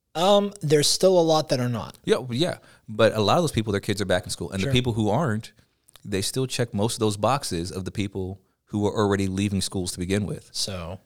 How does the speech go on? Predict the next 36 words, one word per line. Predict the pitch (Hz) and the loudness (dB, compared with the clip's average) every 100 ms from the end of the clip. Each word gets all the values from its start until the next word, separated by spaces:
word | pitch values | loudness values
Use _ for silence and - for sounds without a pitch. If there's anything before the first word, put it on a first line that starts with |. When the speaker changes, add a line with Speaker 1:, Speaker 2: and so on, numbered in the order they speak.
| _ | _
Speaker 2:
And | 104 98 | -2 0
so | - 101 98 95 | 4 4 4 2
they | 90 113 | 2 0
fit | 113 - 113 - | 0 -2 -2 -2
the, | 104 101 - | -4 -6 -8
the | 98 | -6
description | 98 - 127 - 101 | -4 0 0 2 0
of | 92 | 0
who | - 110 | 2 2
I | 104 | 2
would | 101 | 0
expect | - 98 92 | -2 -2 -2
to | 95 | -4
be | 95 95 95 _ - | -6 -4 -8 _ -6
either | 101 95 | 0 0
homeschooling | 95 104 98 - 98 95 92 98 | 2 0 -2 -2 -2 -2 -2 -4
or | 98 90 | -4 -4
private | 101 90 92 | -2 -2 -2
schooling | - 92 90 | -4 -4 -2
anyways | 123 107 87 80 | -2 -2 -2 -2
Speaker 1:
Okay. | 80 | -2
Speaker 2:
because | - 90 90 | 0 0 0
of | 87 | -2
their | 85 82 - - _ - | -2 -4 -8 -16 _ -4
demographic | 95 95 170 90 98 87 _ _ _ | -2 0 0 0 -2 -6 _ _ _
makeup | 107 104 101 78 - _ _ _ - | -2 -2 0 -4 -8 _ _ _ -4
of | 87 82 78 | 0 0 -4
theology, | - 98 92 92 92 92 92 | -2 2 4 2 0 -4 -4
type | - - | -4 -6
of | 85 | -4
church | - 95 101 | -4 -4 -4
you | |
attend, | 92 107 90 85 85 | -6 -4 -4 -4 -4
amount | 87 85 82 | -4 -4 -2
of | |
education, | 82 87 - 85 - 87 87 | -4 -4 -4 -4 -2 -4 -6